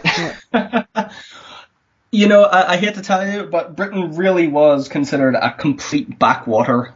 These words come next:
uh, of empire, to the extent that we're not even really sure when it fell out of the empire, because no one thought it was important enough to mention at the time.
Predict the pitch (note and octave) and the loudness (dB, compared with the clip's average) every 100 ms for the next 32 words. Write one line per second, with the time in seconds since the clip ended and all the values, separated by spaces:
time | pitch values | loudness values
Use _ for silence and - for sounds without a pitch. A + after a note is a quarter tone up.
0 | - C3+ C3 C#3 C#3 C3 C3+ C3 C3 C3 | -4 2 4 4 2 2 2 0 0 0
1 | C3+ - _ _ E3 E3 E3+ E3+ E3+ D#3+ | -4 -10 _ _ 0 2 2 2 0 0
2 | D#3 D#3 E3+ E3 D#3 C#3+ D#3+ E3+ F3 - | 2 4 4 2 -4 -4 -4 -4 -4 -4
3 | D#3+ D3+ C#3+ C3+ - E3 D3+ D#3 E3+ C#3 | -2 0 0 -2 -4 2 4 2 0 -4
4 | A#2+ A2+ A#2 B2+ A#2+ A#2+ A#2+ - - C3+ | -2 -2 -2 -2 0 0 -2 -8 -4 -2
5 | C3+ C3+ - _ - _ _ _ E3+ D#3 | -2 -4 -10 _ -20 _ _ _ 0 2
6 | D3+ D3 D3 D3 C#3+ C3+ E3+ D3+ D3+ - | 2 2 2 2 0 -4 -6 -2 -2 -2
7 | C3+ C#3 - C3 - A#2+ - A#2+ B2 | -2 -2 -2 -2 -2 -4 0 2 0